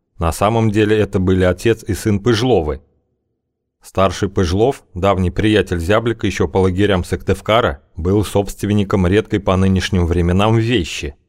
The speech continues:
ручного пулемёта, но зрение имел хуже, чем у курицы. Этот недостаток с лихвой восполнял его младший сын,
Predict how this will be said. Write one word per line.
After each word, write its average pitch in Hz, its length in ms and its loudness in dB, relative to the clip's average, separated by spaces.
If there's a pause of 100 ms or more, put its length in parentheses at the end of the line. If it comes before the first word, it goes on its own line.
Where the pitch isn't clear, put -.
(140)
ручного 98 560 0
пулемёта, 139 680 0 (460)
но 82 160 0
зрение 117 440 2
имел 104 220 2
хуже, 101 320 0
чем 104 240 0
у 117 80 0
курицы. 85 540 -4 (460)
Этот 92 320 -2
недостаток 101 640 0
с - 80 -12
лихвой 104 360 2
восполнял 95 580 0
его 90 180 2
младший 92 420 0
сын, 78 360 -2